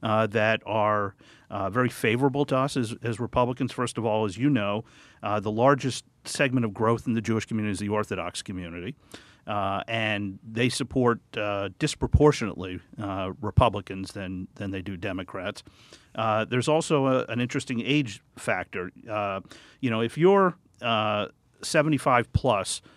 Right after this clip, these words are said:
we're losing you ninety ten. We just get killed with, with senior Jews.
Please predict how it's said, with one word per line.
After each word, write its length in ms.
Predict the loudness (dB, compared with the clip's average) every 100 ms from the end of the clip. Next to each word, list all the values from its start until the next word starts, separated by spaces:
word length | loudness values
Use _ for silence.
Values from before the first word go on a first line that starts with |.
| _ 0
we're 140 | 4
losing 460 | 6 6 6 4 2
you 360 | 2 0 -4 -8 _ -14 -4
ninety 400 | 0 0 0 -6
ten. 380 | -10 -10 -12 -10
We 200 | -6 -2
just 180 | -2
get 200 | -4 -8
killed 320 | -4 0 0 -2
with, 200 | -8 -10
with 160 | -12 -10
senior 380 | -4 -2 0 -4
Jews. 540 | -6 -8 -8 -12 -16